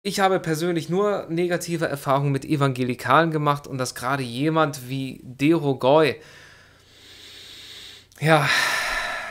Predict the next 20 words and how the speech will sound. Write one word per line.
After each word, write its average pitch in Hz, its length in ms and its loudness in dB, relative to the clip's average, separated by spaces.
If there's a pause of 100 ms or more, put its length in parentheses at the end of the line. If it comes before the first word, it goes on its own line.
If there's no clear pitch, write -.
(1400)
seine 160 240 0
Biografie, 147 800 0 (540)
ich 120 80 -12
möchte 151 300 0
die 143 80 -2
jetzt 139 180 2
hier 156 140 0
nicht 135 180 0
wiederholen, 131 440 2
ich 143 140 -6
habe 139 160 -6
es 135 60 -2
schon 139 160 -2
in 131 140 -4
diesem 156 280 -6
Video 151 240 -6
gesagt, 139 440 -2
sie 131 280 -6
ist 135 240 -6
wirklich, 151 580 -4